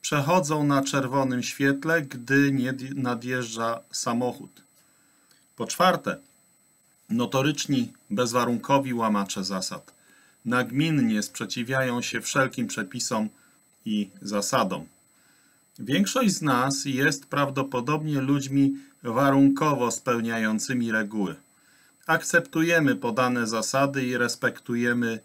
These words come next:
instytucje. Jednocześnie jesteśmy otwarci na zmiany.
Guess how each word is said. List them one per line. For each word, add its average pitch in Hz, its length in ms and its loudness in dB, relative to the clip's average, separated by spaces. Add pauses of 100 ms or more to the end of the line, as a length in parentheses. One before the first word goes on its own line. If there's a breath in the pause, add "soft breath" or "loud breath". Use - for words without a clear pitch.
(340 soft breath)
instytucje. - 840 -4 (600 soft breath)
Jednocześnie 143 760 2
jesteśmy 147 500 0
otwarci 139 500 0
na 127 160 0
zmiany. 120 640 2